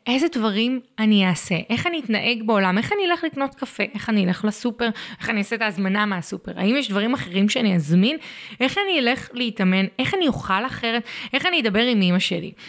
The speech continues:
איך אני אדבר עם הבן אדם ש-, בקולגה שלי? איך אני בעצם אתנהל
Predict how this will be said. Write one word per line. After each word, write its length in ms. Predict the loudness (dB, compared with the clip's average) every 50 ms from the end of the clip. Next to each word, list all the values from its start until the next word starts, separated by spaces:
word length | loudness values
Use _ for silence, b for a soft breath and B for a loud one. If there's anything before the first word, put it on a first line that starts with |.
| B B -4
איך 160 | -2 0 2
אני 140 | 2 2 2
אדבר 360 | 2 2 2 2 2 2 0 0 2
עם 180 | 4 4 4
הבן 220 | 4 2 0 0 0
אדם 320 | 0 0 0 -2 -2 -2 -4
ש-, 140 | -6 -8 -8 -8 -8 -12 _ -6
בקולגה 560 | -4 -4 -4 -2 0 2 2 4 4 2 0
שלי? 300 | -2 -2 -4 -8 -10 -14 -16 B B B B B B B B B B B B B B B B _ _
איך 200 | -2 -2 0 0 0 0
אני 100 | 2 2
בעצם 420 | 2 2 0 0 -2 -2 -2 -2
אתנהל 420 | -2 0 0 0 0 2 2 0